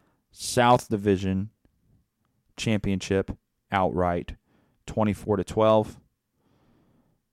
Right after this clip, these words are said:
Tippecanoe Valley defeated Bremen fifty-one to sixteen. Tri-County defeated North Newton fifty-six to twenty.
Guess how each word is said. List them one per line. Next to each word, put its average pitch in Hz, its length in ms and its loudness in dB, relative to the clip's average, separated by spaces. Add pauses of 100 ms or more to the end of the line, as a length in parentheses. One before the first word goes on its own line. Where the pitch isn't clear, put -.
(440)
Tippecanoe 127 420 2
Valley 117 340 6
defeated 110 480 0
Bremen 117 380 2
fifty-one 113 640 -2
to 104 80 -2
sixteen. 135 720 -6 (1500)
Tri-County 123 680 2
defeated 113 400 -6
North 110 300 -2
Newton 113 340 -4
fifty-six 113 640 -8
to 90 100 -10
twenty. 127 440 -4